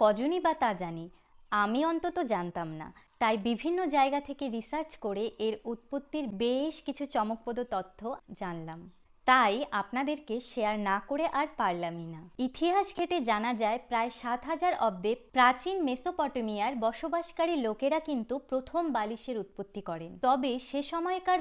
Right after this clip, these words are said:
বালিশ বলতে বোঝাতো এক পাথরের তৈরি বা কাঠের তৈরি শক্ত মাথা রাখার এক বিশেষ স্থান। সে সময়ের বালিশ ছিল আভিজাত্য এবং মর্যাদার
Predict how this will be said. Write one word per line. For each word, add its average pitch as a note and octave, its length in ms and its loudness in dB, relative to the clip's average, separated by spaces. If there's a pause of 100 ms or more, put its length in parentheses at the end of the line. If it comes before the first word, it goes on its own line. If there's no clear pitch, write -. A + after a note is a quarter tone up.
বালিশ A#3 240 0 (120)
বলতে D#4+ 200 0 (120)
বোঝাতো G#3+ 420 -2 (260)
এক A3 60 -10 (160)
পাথরের D#4 460 -2 (100)
তৈরি D4+ 240 -2 (100)
বা A#3 100 2 (100)
কাঠের A3+ 340 -4 (100)
তৈরি B3+ 300 -2
শক্ত C#4+ 300 4 (180)
মাথা B3+ 240 -2 (100)
রাখার D#4 280 -2 (140)
এক G#3 80 0 (160)
বিশেষ D4 300 -2 (140)
স্থান। E3+ 260 -6 (320)
সে C#4+ 140 2 (120)
সময়ের F#4 340 2 (100)
বালিশ A3+ 280 2 (100)
ছিল C4 160 -4 (300)
আভিজাত্য C#4+ 460 -2 (220)
এবং A3 160 -2 (140)
মর্যাদার B3 480 0